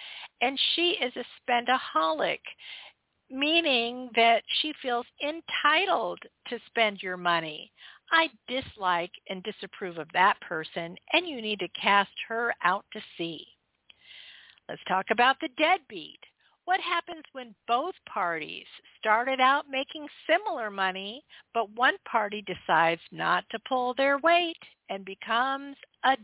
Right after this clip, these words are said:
deadbeat? Unless there is something medically or psychologically wrong with the person, issues that should be ironed out with a plan in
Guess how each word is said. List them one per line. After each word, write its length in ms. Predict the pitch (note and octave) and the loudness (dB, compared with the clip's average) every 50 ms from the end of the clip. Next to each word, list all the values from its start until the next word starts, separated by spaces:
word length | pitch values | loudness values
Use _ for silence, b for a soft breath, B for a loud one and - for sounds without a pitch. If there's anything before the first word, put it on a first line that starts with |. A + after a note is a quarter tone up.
| _ - | _ -8
deadbeat? 580 | F3+ F3+ F#3 F3+ E3+ - E3 D3+ C#3+ C3+ B2 - - - - B B B B B B B B B | -4 -4 -4 -4 -6 -10 -16 -14 -14 -16 -18 -20 -20 -20 -20 B B B B B B B B B
Unless 420 | G#3 G#3+ A3+ A#3 B3 C#4+ E4+ F#4 - - - | -6 -6 -4 0 2 4 4 4 2 -2 -8
there 160 | A3+ G#3 G3 | -6 -4 -4
is 80 | G3 G3 - - | -6 -6 -6 -4
something 480 | C4+ C4 C4 - C4 A#3 G#3+ G3+ G#3 | -4 -4 -4 -6 -12 -12 -12 -10 -4
medically 680 | G#3+ A3 B3 C4+ C#4+ B3 - _ E3+ D#3+ D3 D3 D3 - - | 0 2 2 2 2 0 -4 _ -10 -8 -8 -8 -10 -12 -10
or 140 | E3 F#3 F3+ F3+ - | -8 -8 -8 -6 0
psychologically 920 | - A3+ G#3 G3+ - G3 E3+ E3 E3+ G3+ A#3+ C4 - A#3 - - F3 D#3+ D3+ | 2 2 2 2 0 -6 -6 -4 -2 0 0 -2 -2 -6 -12 -12 -14 -14 -10
wrong 360 | D#3+ F3+ F#3+ A#3 D4 F4+ F4+ | -4 0 2 2 2 0 -2
with 120 | B3 A#3 - | -6 -8 -8
the 80 | G#3+ | -10
person, 640 | - - - E3 D#3+ D#3 - - F3 E3+ F3+ G3+ B3 - B B B B B B B | -12 -8 -6 -6 -6 -6 -4 -4 -4 -4 -4 -6 -10 -14 B B B B B B B
issues 460 | - D#4+ E4+ - - - A#3 G#3+ F#3+ - - | 2 2 2 2 0 -4 -6 -8 -10 -10 -8
that 100 | F3 - - - - - - | -8 -8 -6 -6 -4 -2 -2
should 160 | F4 F#4+ F#4 _ | -2 -2 -4 _
be 220 | - A#3 G#3+ - - _ _ _ _ _ _ - | -8 -12 -10 -10 -12 _ _ _ _ _ _ 0
ironed 520 | G#3+ A#3 B3+ C#4 C#4+ C4 A3 G3+ G3 F3+ | 2 2 4 2 2 2 0 -2 0 2
out 420 | F#3 F3+ F#3+ F#3+ G#3+ A#3+ C4 - _ - | 4 6 6 6 6 4 2 -2 _ -14
with 80 | G#3+ F3+ - | -16 -14 -12
a 100 | D#3+ D3 _ - - | -12 -14 _ -12 -6
plan 320 | - - E3 C#4 E4 F4+ E4+ | -2 0 2 2 2 2 0
in 160 | B3 F#3 F3 | -2 -6 -8